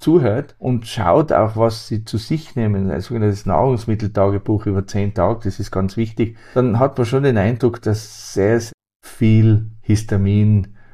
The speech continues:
konsumiert wird. Und jetzt muss man dazu sagen, aus, aus großen Untersuchungen,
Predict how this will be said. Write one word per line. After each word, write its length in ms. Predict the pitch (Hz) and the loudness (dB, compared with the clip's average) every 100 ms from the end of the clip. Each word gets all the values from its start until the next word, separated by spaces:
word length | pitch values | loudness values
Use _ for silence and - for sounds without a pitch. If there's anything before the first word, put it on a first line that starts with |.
| - | -6
konsumiert 540 | 107 101 101 113 101 | 0 2 4 4 4
wird. 140 | 104 | 2
Und 180 | 95 117 | 2 2
jetzt 220 | 117 113 | 0 0
muss 280 | - 139 127 | -4 -4 -2
man 100 | 123 | -2
dazu 340 | 110 - 131 135 | -2 0 0 0
sagen, 420 | - 117 123 123 | 2 2 2 0
aus, 300 | 85 95 - | -2 -2 -4
aus 220 | 85 90 | -6 -4
großen 420 | - 107 151 131 | 2 4 4 2
Untersuchungen, 920 | 113 104 - 120 131 139 135 131 110 | -2 -2 0 0 0 0 0 0 -4